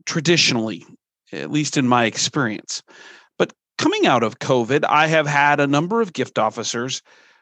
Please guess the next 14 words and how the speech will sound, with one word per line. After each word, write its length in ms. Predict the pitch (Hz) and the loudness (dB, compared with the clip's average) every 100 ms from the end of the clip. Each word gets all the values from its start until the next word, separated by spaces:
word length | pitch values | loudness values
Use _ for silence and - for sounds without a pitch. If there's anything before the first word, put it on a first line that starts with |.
| _ | _
when 220 | 139 139 135 | -2 0 2
we 180 | 147 | 2
look 300 | 127 135 147 - | 2 0 0 -2
at 360 | 123 123 123 - - _ _ _ _ _ _ _ _ _ _ _ _ - | 0 2 2 -2 -16 _ _ _ _ _ _ _ _ _ _ _ _ -10
the 140 | 131 | -4
last 380 | 123 131 131 - | 2 2 2 -2
quarter 520 | - 160 160 135 135 | -2 2 4 4 2
of 400 | - 127 117 - - | 2 0 -2 -16 -4
their 220 | 127 127 | 2 2
particular 460 | - 143 131 131 | 0 -6 -4 -4
fiscal 420 | 127 131 - 165 165 | -4 -6 -6 -4 -6
year. 400 | 147 107 95 147 | -4 -8 -6 -6
So 240 | - 139 | -4 -2
they've, 260 | 151 165 | 0 0